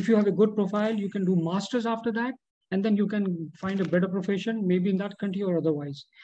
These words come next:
So we are trying to extend services beyond our making a person enter in a country,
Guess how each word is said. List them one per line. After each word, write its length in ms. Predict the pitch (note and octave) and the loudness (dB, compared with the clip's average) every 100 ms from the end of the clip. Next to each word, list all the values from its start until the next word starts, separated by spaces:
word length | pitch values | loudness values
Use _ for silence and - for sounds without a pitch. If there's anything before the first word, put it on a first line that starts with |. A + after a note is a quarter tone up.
| - | -20
So 240 | - C4 A#3+ | -2 2 4
we 240 | G3+ A#3 B3 | 4 4 4
are 120 | A#3 G#3 - | 0 -4 -8
trying 240 | G3 A#3 B3+ | -2 2 2
to 80 | A#3+ | 2
extend 500 | G#3+ - A#3 A#3+ - | 2 -2 -2 -2 -4
services 580 | G3+ G3 G#3 A#3 A#3+ F#3 F3+ | -4 -2 -2 -2 -2 -2 2
beyond 640 | F3 G3+ B3 C4+ G3+ E3 - _ _ _ _ - | 2 2 0 0 0 -2 -6 _ _ _ _ -8
our 260 | F3 F#3+ G3+ G#3 - _ - | -6 -4 -8 -14 -20 _ 0
making 380 | F3+ F3+ A3 | 2 2 2
a 80 | G#3 G3 | 0 0
person 380 | F3+ G3+ G#3+ G#3+ _ _ _ _ - F3+ | -2 -2 -2 -4 _ _ _ _ -6 0
enter 240 | F3+ G#3+ G#3+ G3 | 2 2 0 -2
in 80 | |
a 80 | F#3+ | -4
country, 380 | F3+ F#3 F3+ | -2 -4 -4